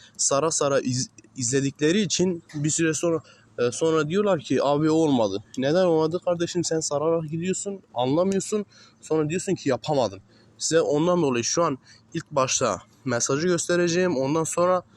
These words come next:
e, gelenle, e, nasıl yapıldığını göstereceğim arkadaşlar. Mesajlar kısmına giriyoruz arkadaşlar. Vodafone. Arkadaşlar en sondaki mesaja bakın. On iki sıfır üç, e,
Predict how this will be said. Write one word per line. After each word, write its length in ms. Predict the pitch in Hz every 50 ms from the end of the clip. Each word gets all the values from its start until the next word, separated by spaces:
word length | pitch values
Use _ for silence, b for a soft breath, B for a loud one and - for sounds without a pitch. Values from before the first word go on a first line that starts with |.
| b b b b b _ -
e, 500 | - 113 117 117 117 117 117 117 117 120
gelenle, 600 | 123 120 139 135 147 156 151 147 131 123 117 - B B B B B B B B 139
e, 40 | 120 120 123 123 120
nasıl 280 | 123 147 151 147 - 139
yapıldığını 420 | 127 - - 135 127 135 143 160
göstereceğim 580 | 151 139 131 - - 127 127 123 127 147 139 127
arkadaşlar. 460 | 113 110 113 107 110 113 131 156 165 B B B B B B B
Mesajlar 460 | 139 147 - - 160 156 165 175 160
kısmına 360 | - 160 - - 175 180 180 180
giriyoruz 360 | 156 165 175 190 190 170 151
arkadaşlar. 560 | 143 127 117 - 123 123 120 - - - 151
Vodafone. 640 | 151 143 143 151 143 135 123 113 - - 147 170 - _ _ _ _ _ _ _ _ _ _ _ _ _ _ _ _ _ _ _ _ _ - B B B B B B B B _ -
Arkadaşlar 560 | 131 143 160 160 156 143 - - 117 107 - - - -
en 140 | 151 165 170
sondaki 360 | - - 165 165 156 - 170
mesaja 380 | 170 156 147 147 151 156 165 165
bakın. 240 | 165 160 151 139 - -
On 140 | 151 156 160
iki 180 | 160 139 170 156
sıfır 300 | - - 147 127 151 151
üç, 220 | 170 160 - -
e, 160 | 147 143 -